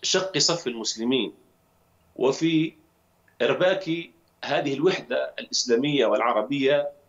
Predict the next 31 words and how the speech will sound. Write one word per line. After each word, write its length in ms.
التي 200
اجتمع 320
عليها 380
الناس 580
في 200
كأس 300
العالم، 320
في 100
مونديال 440
قطر، 400
بعد 220
التنظيم 540
الرائع 520
الذي 300
قامت 380
به 120
قطر 280
والذي 480
أذهل 260
الناس 580
رغم 240
التشويه 680
ورغم 260
النفاق 440
الغربي، 480
إلا 300
أن 160
قطر 320
نجحت 460
نجاحاً 440
باهراً 720